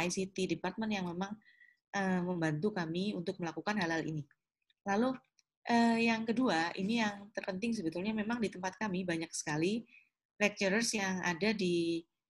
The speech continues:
eh, usia produktif, yang, eh, membuat mereka lebih cepat menguasai teknologi. Dan yang ketiga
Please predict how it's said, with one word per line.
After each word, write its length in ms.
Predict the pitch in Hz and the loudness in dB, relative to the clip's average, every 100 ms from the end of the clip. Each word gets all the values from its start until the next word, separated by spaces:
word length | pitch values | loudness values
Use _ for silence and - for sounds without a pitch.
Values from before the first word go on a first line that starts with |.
| _ _ - | _ _ -2
eh, 180 | 180 160 | 0 2
usia 400 | 175 - 220 214 | 0 2 2 2
produktif, 640 | 214 180 - - 175 151 - _ _ _ _ _ | 0 -4 -4 -2 0 0 -4 _ _ _ _ _
yang, 400 | 165 190 233 240 - | -2 0 0 -2 -2
eh, 280 | 190 190 190 | 0 0 0
membuat 480 | 180 175 170 170 170 | -2 -2 0 0 0
mereka 480 | 170 170 180 180 175 - _ _ _ _ _ _ - 151 _ _ | -4 -4 -2 -2 -2 -8 _ _ _ _ _ _ -18 -18 _ _
lebih 240 | 165 156 | -4 -4
cepat 240 | - - - - _ | -4 -6 -6 -8 _
menguasai 560 | 170 165 165 - 170 196 | -2 2 2 2 2 2
teknologi. 720 | 165 160 151 151 143 147 139 _ _ _ _ _ | 0 -2 -2 -2 -4 -8 -10 _ _ _ _ _
Dan 160 | 214 254 | 0 0
yang 200 | 240 220 | 0 -2
ketiga 720 | 214 196 - - 180 214 233 | -4 -6 -6 0 2 2 -2